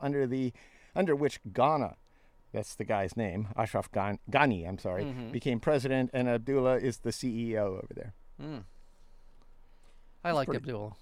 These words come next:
Speaker 1: Yeah.
Speaker 2: He's, he's a cool guy. I like him.
Speaker 1: He's cool?
Speaker 2: Oh, yeah.
Speaker 1: Spain abandoned plans to impose some of the harshest anti-choice restrictions in Europe because everybody got upset.
Speaker 2: Yeah.
Speaker 1: Yeah, the, the population said,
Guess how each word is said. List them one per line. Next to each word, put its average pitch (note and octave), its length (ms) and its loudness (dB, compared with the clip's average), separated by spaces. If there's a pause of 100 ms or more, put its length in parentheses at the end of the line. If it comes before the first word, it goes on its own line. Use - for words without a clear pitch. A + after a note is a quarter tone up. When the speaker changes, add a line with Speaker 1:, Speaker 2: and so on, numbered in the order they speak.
(120)
Speaker 1:
Yeah. G#2+ 160 -2 (100)
Speaker 2:
He's, A#2+ 200 -8
he's A2 180 -10
a - 20 -20
cool G#2 240 -16
guy. F#2+ 180 -18 (460)
I - 60 -20
like - 180 -20
him. A#2 100 -20 (120)
Speaker 1:
He's C3+ 200 -20
cool? G3+ 220 -18 (160)
Speaker 2:
Oh, D#3 140 -8
yeah. F#2 140 -14 (1080)
Speaker 1:
Spain F#3+ 480 0
abandoned A#2 480 2
plans A#2+ 360 0
to B2+ 120 0
impose B2 360 2
some C3 180 0
of A#2 100 2
the A2 120 0
harshest - 540 -6
anti-choice C3 720 -2
restrictions A#2 640 -4
in G#2 120 -6
Europe B2 340 0 (800)
because B2 300 4
everybody B2 360 6
got A2+ 180 6
upset. C3+ 380 2 (380)
Speaker 2:
Yeah. B2+ 220 0 (200)
Speaker 1:
Yeah, A#2 260 2
the, A#2+ 140 0
the C3+ 160 -2
population C3 600 4
said, A2 280 -4